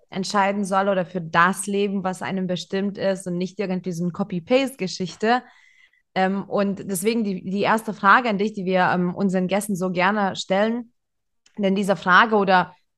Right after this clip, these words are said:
die Antworten da, <laughs> darauf motivieren uns total und das ist ja auch unser Grund, das Ganze,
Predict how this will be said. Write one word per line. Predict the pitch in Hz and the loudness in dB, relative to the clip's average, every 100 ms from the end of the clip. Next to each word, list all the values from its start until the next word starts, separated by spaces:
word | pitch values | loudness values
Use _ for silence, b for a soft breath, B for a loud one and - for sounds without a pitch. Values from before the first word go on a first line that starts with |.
| _ _ | _ _
die | 185 214 | -4 2
Antworten | - 220 247 247 214 220 196 | 4 4 6 6 6 4 4
da, | 175 | 4
<laughs> | 151 247 254 - 226 | 4 -2 -4 -8 -6
darauf | - 202 220 208 208 | 4 6 6 4 2
motivieren | 208 185 190 175 185 202 196 | -2 -2 -2 -4 0 0 0
uns | 175 185 | -4 -4
total | 196 170 196 190 190 | -8 -4 2 4 4
und | |
das | 185 170 | -2 -2
ist | |
ja | 185 165 | 2 2
auch | 165 - | 2 -2
unser | 240 269 247 | 0 4 4
Grund, | 208 220 233 | 4 0 0
das | 208 196 | -2 0
Ganze, | 190 196 202 196 | 2 2 0 2